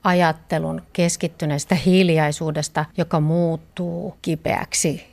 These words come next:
ja häiritseväksi ääneksi, siinä on hieno tällainen vääntö.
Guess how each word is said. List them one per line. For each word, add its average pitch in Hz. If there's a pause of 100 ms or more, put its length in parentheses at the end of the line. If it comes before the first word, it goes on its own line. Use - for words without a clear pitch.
(120)
ja 180
häiritseväksi 165
ääneksi, 165 (360)
siinä 160
on 160 (140)
hieno 180
tällainen 170
vääntö. 185